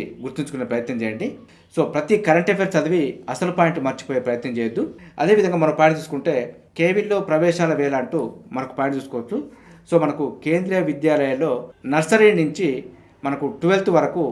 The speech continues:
అడ్మిషన్లకు సంబంధించి నోటిఫికేషన్ అయితే వెలువడడం జరిగింది. So, ఇలాంటి అవకాశాన్ని అయితే ఉపయోగించుకునే ప్రయత్నం చేయండి. So, మనకు తక్కువ ఫీజు తోటి ఉన్నతమైన విద్యను అందించే స్కూల్ ఏదైనా ఉంది అంటే అది కేంద్రీయ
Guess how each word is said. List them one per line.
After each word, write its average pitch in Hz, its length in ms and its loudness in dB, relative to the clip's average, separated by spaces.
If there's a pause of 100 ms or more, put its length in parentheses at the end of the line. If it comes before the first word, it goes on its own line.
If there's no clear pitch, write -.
(180)
అడ్మిషన్లకు 165 440 -2
సంబంధించి 139 340 -4
నోటిఫికేషన్ 135 440 -6
అయితే 127 120 -6 (100)
వెలువడడం 127 440 0
జరిగింది. 117 340 -4 (520)
So, 165 60 0 (140)
ఇలాంటి 165 340 4
అవకాశాన్ని 165 420 0
అయితే 147 140 -2 (120)
ఉపయోగించుకునే 139 560 -2
ప్రయత్నం 120 320 -4
చేయండి. 117 280 -4 (560)
So, 170 140 4
మనకు 143 240 -2 (460)
తక్కువ 220 360 0 (120)
ఫీజు 190 240 -2
తోటి 165 280 0 (360)
ఉన్నతమైన 185 520 0
విద్యను 147 240 0
అందించే 139 320 -2 (120)
స్కూల్ 170 300 -2
ఏదైనా 135 200 2
ఉంది 151 200 0
అంటే 123 240 -2 (440)
అది 127 140 -6 (160)
కేంద్రీయ 170 300 4